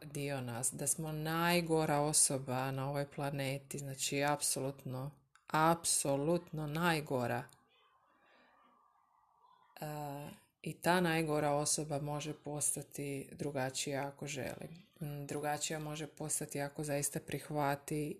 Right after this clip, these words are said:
i razumije gdje su bile nekakve situacije, prihvati razinu odgovornosti, u čemu može sudjelovati, što je njen dio, što je možda utjecaj, e, okoline,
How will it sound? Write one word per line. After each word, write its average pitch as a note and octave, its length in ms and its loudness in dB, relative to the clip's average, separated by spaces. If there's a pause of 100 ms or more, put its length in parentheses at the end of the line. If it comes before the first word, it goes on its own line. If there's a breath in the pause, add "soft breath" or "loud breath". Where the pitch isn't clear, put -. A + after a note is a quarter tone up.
i D3 680 -8 (100)
razumije D3 760 -2 (1300)
gdje D#3+ 180 4
su D#3 160 0
bile D3+ 220 2
nekakve D3+ 380 -4
situacije, D3 720 -4
prihvati D3 880 -4 (420 loud breath)
razinu D3 500 4
odgovornosti, C#3+ 1080 -4 (540 loud breath)
u D#3+ 200 -2
čemu D3 560 0 (100)
može D3+ 280 0
sudjelovati, D3+ 680 0
što D3+ 360 0
je F3 120 6
njen E3 380 2
dio, D#3 340 2
što - 240 -2
je D3 140 0
možda D3 420 -2
utjecaj, C#3+ 880 0
e, D3 200 -6 (440)
okoline, D3 920 -4